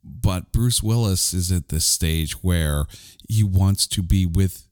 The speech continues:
his wife, not with the surrogate, but with his wife. He misses the contact. He misses holding her. He misses her, right?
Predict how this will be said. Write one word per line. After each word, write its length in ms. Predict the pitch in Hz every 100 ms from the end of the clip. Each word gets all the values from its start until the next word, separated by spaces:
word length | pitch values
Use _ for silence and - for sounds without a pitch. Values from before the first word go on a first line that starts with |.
| _ -
his 280 | 110 107
wife, 380 | 135 160 - -
not 180 | 175 269
with 120 | 285
the 80 | 240
surrogate, 560 | - - 226 147 - -
but 140 | 101
with 140 | 120 127
his 180 | 120
wife. 220 | 131 135 -
He 100 | 123
misses 680 | 117 120 143 - 139 123
the 120 | -
contact. 560 | - - 117 110 76 78
He 100 | 107
misses 560 | 110 117 120 113 110 - - - -
holding 440 | - 117 117 104
her. 140 | 69 69
He 100 | 90
misses 440 | 127 147 139 -
her, 300 | 139 120 71 - - _ -
right? 320 | 78 95